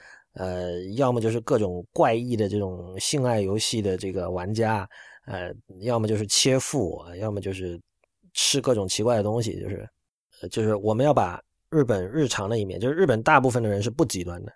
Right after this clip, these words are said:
日本大部分人是普通人，是跟你们美国人或者说德国人一样的普通人，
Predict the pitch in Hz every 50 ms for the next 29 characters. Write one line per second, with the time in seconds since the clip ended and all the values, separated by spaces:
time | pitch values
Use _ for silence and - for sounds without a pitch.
0 | _ _ - 117 110 107 110 131 123 120 113 110 101 104 98 101 113 107 95 -
1 | 92 95 110 104 92 90 90 92 110 107 117 117 113 101 101 107 110 98 90 92
2 | 98 104 107 101 104 104 98 98 - 107 98 92 92 98 - - 107 107 123 120
3 | 107 107 110 110 104 120 127 120 98 85 90 85 87 87 85 -